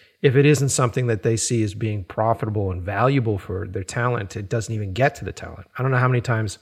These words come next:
I felt like I, we've sent scripts off and it's like, "Did they even get it? Did it even get through the veil of agents, uh, before it, uh, gets to the actual person?" And, and sometimes I've actually talked to actors and like, "Yeah, we didn't even see that."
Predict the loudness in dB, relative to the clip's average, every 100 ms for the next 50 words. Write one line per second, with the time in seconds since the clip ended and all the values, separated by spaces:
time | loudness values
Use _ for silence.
0 | _ -20 -20 _ -2 0 0 0 -2 -2
1 | -4 -2 -4 -4 -6 -6 -2 -2 -2 -4
2 | -4 -10 -10 -10 -10 -8 -2 0 0 -4
3 | -4 2 2 2 -8 -4 0 0 0 2
4 | 2 0 0 2 2 -2 -12 -20 -20 -20
5 | -20 _ -4 0 2 4 2 2 0 0
6 | 0 -2 -4 -8 _ _ -20 -20 _ -6
7 | -4 -8 -6 -4 -2 -4 -12 -10 -8 -6
8 | -4 -6 -6 -6 -6 -6 -6 -8 -4 -2
9 | -2 -4 -8 -12 -10 -10 -8 -2 2 6
10 | 6 6 4 4 2 2 2 2 2 0
11 | 0 -4 -6 -6 -4 -2 0 -2 -4 -6
12 | -6 -8